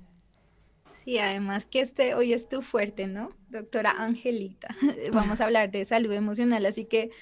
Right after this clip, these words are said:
prácticamente eres tú aquí ya la, la especialista. Eh,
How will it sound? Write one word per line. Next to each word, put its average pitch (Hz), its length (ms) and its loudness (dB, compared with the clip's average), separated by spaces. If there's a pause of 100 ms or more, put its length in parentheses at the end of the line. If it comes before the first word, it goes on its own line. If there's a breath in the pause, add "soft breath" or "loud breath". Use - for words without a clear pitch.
(260 loud breath)
prácticamente 233 720 0
eres 233 180 -2
tú 220 100 -6
aquí 233 240 -2
ya 208 220 2
la, 214 320 -4
la 226 140 0
especialista. 226 920 -6 (640 loud breath)
Eh, 214 720 -2